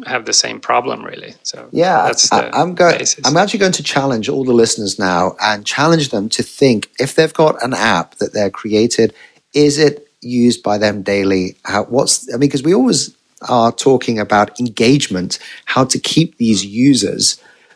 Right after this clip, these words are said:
Speaker 2: but none, you know, th-, you're the first time I think I've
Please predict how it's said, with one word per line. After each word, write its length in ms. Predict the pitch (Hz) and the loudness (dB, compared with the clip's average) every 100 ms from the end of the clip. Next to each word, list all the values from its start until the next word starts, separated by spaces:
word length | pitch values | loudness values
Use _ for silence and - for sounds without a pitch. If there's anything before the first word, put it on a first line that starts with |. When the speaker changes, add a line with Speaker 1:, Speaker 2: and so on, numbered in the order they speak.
| _ | _
Speaker 2:
but 340 | 147 131 - _ _ _ - | 2 2 -2 _ _ _ -6
none, 420 | 147 196 220 - | 0 2 0 -2
you 120 | 180 | -4
know, 200 | 170 156 | -2 -2
th-, 160 | 143 180 | -4 0
you're 160 | 175 | 2
the 60 | 190 | 2
first 340 | - 196 202 | 2 2 2
time 240 | - 156 135 | 0 0 2
I 80 | 127 | 0
think 200 | 147 135 | 0 0
I've 260 | 117 123 | 0 -2